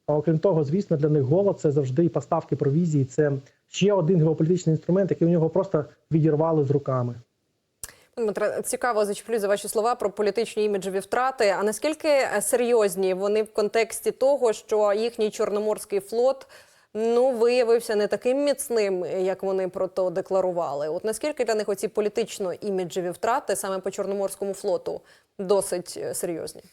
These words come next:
Speaker 1: Дуже болюче, тому що, е, треба починати з того, що це такий вітринний флот. Це той флот, в який вкладалося багато технологій,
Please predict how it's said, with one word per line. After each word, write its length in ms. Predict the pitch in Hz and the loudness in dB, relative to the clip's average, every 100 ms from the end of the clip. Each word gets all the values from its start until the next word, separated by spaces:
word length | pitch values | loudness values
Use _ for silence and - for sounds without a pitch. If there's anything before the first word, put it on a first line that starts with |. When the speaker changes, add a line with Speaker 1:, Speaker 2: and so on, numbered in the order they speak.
| _ _ _ _ _ _ _ _ _ _ - | _ _ _ _ _ _ _ _ _ _ -4
Speaker 1:
Дуже 300 | 147 190 214 | 0 2 4
болюче, 500 | 208 214 185 - 127 - _ _ - | 4 4 2 0 -10 -10 _ _ 0
тому 220 | 156 180 | 2 2
що, 380 | - 165 156 151 151 | 2 0 2 -2 0
е, 300 | 151 147 143 _ _ _ _ _ _ | 2 2 -2 _ _ _ _ _ _
треба 180 | 165 185 | 0 2
починати 420 | 185 196 202 190 | 2 2 2 2
з 40 | 160 | 2
того, 260 | 190 170 | 2 2
що 140 | 151 165 | 0 0
це 120 | 170 | 0
такий 240 | 160 170 | 0 2
вітринний 380 | 156 151 160 151 | 2 4 4 2
флот. 360 | 147 139 135 - _ _ _ _ _ | 2 -2 -2 -6 _ _ _ _ _
Це 80 | 151 | -6
той 240 | - 170 | 0 0
флот, 280 | 160 185 190 | 2 2 2
в 20 | |
який 160 | 151 160 | 0 0
вкладалося 560 | - 160 165 160 147 156 | 0 0 2 2 2 2
багато 360 | 147 156 156 | 2 0 0
технологій, 680 | 160 151 156 175 233 196 | -2 0 4 4 4 4